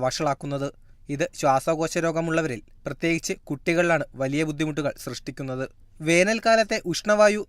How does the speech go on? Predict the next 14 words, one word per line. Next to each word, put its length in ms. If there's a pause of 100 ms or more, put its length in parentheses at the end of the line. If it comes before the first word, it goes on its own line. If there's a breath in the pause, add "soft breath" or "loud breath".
(140)
ശ്വാസനാളത്തിൽ 720 (120)
അസ്വസ്ഥതകൾ 580
ഉണ്ടാക്കുകയും 480 (380)
ശ്വസന 380
വ്യവസ്ഥയുടെ 500 (300)
ആന്തരിക 340
പാളികളെ 440 (160)
ബാധിക്കുകയും 640
ചെയ്യുന്നു. 320 (360)
ഇത് 120 (160)
ശ്വാസനാളത്തിൽ 760 (200)
വീക്കമുണ്ടാക്കി 760 (220)
ട്യൂബുകളെ 500 (120)
ചുരുക്കുന്നു. 480